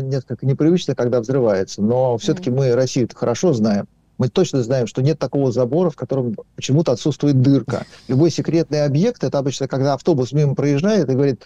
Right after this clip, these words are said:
Speaker 1: "Следующая остановка — секретный завод". И все прекрасно знают, где им выходить, кому нужен секретный завод. И мы помним, что, например, у Виктора Суворова в "Аквариуме" как раз была оперативная разработка, когда им задание давали, вот, студентам военного училища,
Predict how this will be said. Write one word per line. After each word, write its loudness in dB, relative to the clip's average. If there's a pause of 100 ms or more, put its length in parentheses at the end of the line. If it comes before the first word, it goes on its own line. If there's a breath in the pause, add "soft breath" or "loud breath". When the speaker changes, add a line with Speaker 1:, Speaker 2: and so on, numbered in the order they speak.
(140)
Speaker 1:
"Следующая 2
остановка — -2
секретный 0
завод". 0
И -12
все -8
прекрасно -4
знают, 0
где 2
им 2
выходить, 0
кому 0
нужен 2
секретный -2
завод. 2 (460 soft breath)
И 4
мы 6
помним, 4
что, -2
например, 2
у 2
Виктора 0
Суворова 2
в 2
"Аквариуме" 0
как -10
раз -2
была 0
оперативная -2 (220)
разработка, 0
когда -2
им 0
задание 0
давали, -2
вот, -2 (180)
студентам 0
военного -2
училища, -2